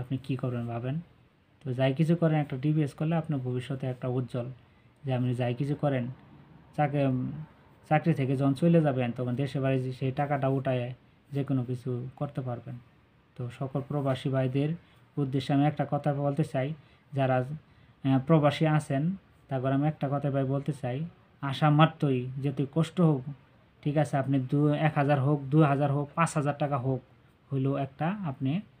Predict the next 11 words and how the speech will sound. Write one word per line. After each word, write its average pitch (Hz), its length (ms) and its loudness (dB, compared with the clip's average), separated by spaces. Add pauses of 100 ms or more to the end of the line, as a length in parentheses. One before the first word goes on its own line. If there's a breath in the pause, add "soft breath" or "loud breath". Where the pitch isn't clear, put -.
(520 soft breath)
ডিপিএস 139 480 -2
করবেন, 120 280 -4 (600)
এতে 131 260 -8
আপনার 127 280 -2
জীবন 131 240 0 (120)
কিন্তু 127 200 -6 (120)
উজ্জ্বল 123 340 -2
হবে। 123 160 -10 (1040)
তো - 20 -4 (100)
আশা 143 160 2
করি 160 180 6